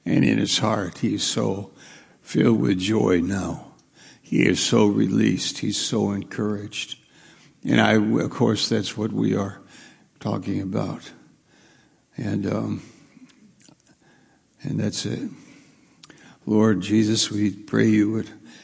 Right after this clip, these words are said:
bless this service and minister to us.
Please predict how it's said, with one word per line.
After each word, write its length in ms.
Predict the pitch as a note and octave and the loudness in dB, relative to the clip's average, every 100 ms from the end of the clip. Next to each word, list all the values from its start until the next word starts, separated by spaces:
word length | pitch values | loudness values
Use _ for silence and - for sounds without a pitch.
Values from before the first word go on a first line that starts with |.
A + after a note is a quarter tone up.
| - _ | -20 _
bless 380 | - G#2 - - | -4 -2 -2 -4
this 160 | G2+ | -4
service 720 | - - G2 F#2+ F#2 F#2+ - - | -4 -4 -4 -2 -4 -4 -4 -6
and 160 | G#2 G2+ - - - - _ - | -8 -12 -20 -20 -20 -20 _ -2
minister 500 | A2 G2+ - - F#2 | 0 0 -4 -8 -10
to 280 | - G#2+ | -8 -6
us. 440 | G#2+ - - - | -6 -6 -6 -6